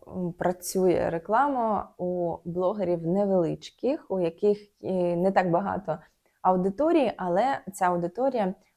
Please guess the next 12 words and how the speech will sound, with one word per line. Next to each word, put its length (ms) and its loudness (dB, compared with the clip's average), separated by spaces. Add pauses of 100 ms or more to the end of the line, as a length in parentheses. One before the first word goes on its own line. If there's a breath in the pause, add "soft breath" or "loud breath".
дуже 320 6
тепла. 440 -8 (100)
І 120 2
реклама 420 2
таких 320 -6
блогерів, 500 -2 (400 soft breath)
е, 140 -8 (260)
коштує, 580 -4
м, 540 -6 (280)
не 180 4
так 200 -4 (140)
багато. 480 -6